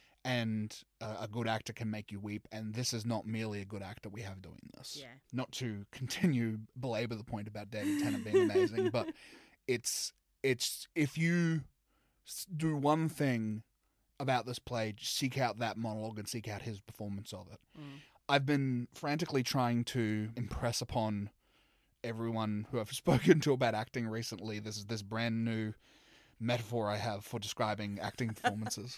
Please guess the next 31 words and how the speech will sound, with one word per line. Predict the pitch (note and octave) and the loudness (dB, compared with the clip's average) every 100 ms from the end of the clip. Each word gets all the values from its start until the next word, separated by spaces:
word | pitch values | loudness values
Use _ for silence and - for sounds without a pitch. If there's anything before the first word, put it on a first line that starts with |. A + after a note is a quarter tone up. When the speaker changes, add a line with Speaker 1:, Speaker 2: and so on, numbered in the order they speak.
| - | -14
Speaker 2:
<laughs> | C4 | -14
It's | C#4+ - | -10 -6
actually | C4 - C4 | -6 -6 -8
a | |
good | G#3 A3 G#3 | -6 -8 -6
metaphor. | G3+ G3 G3 F3+ | -6 -6 -6 -4
I | G3 | -4
hate | A3+ B3 - | -4 -6 -6
to | A3+ | -10
acknowledge | G#3 G3 F#3+ F3+ | -6 -4 -4 -6
it, | F3+ | -8
but | F#3+ | -8
it's | G3 | -6
actually | A#3+ A#3 C4 | -8 -6 -8
a | A3 | -6
good | F#3+ | -8
metaphor. | E3+ D3+ E3 | -10 -4 0
Speaker 1:
Right. | A#2+ - | 2 2
So, | - C#3 | 8 8
so | B2+ D3+ B2+ | 8 6 6
I, | A2 B2+ A#2+ | 4 2 2
I, | C#3 C#3 | 0 0
uh, | G#2+ A2+ | -2 -2
what | C3+ C#3 | 0 2
I | C3 | 2
talk | - C#3 | 4 2
about | C3+ B2 A#2 | 6 6 6
is | A#2 A#2 | 4 0
that | A#2+ A2+ | -2 2
there | A#2+ A#2 | 4 6
are | A#2 A2+ | 6 4